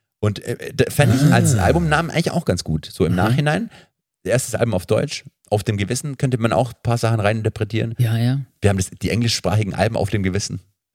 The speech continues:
Speaker 1: Wir
Speaker 3: Ja.
Speaker 1: haben, ja,
Speaker 2: Mhm.
Speaker 1: weißt du, so, also so, sowas
Speaker 2: Mhm.
Speaker 1: krass. Aber kurz vor Abgabetermin an unseren Grafiker Bräuni,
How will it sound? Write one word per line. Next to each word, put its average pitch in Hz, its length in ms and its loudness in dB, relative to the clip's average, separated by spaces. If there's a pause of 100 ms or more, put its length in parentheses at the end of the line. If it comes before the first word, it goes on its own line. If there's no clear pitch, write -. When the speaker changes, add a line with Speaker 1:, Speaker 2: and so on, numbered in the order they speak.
(320)
Speaker 1:
Wir 117 100 0
Speaker 3:
Ja. 139 60 6
Speaker 1:
haben, 151 200 4 (140)
ja, 95 80 0
Speaker 2:
Mhm. 110 60 -2
Speaker 1:
weißt 107 140 0
du, 101 40 -4
so, 101 140 0
also 78 180 -4
so, 113 220 -4
sowas - 300 -10
Speaker 2:
Mhm. 78 80 -2
Speaker 1:
krass. 71 160 -4 (520)
Aber 151 400 2 (380)
kurz - 340 4
vor 147 360 2
Abgabetermin 98 1120 0 (520)
an 95 100 -2
unseren 87 420 -2 (160)
Grafiker 98 440 -2
Bräuni, 92 600 0